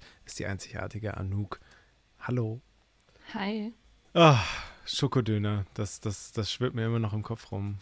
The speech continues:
Speaker 1: muss ich ehrlich sagen.
Speaker 2: Also ich wette, das kann man ziemlich gut umsetzen.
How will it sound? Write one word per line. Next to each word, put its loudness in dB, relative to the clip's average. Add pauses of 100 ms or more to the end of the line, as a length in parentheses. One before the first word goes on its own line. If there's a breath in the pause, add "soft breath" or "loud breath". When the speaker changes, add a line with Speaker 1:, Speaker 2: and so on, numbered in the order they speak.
Speaker 1:
muss -4
ich -4
ehrlich -4
sagen. 0
Speaker 2:
Also -2
ich -8
wette, -6
das -10
kann -6
man -4
ziemlich 0
gut -20
umsetzen. -8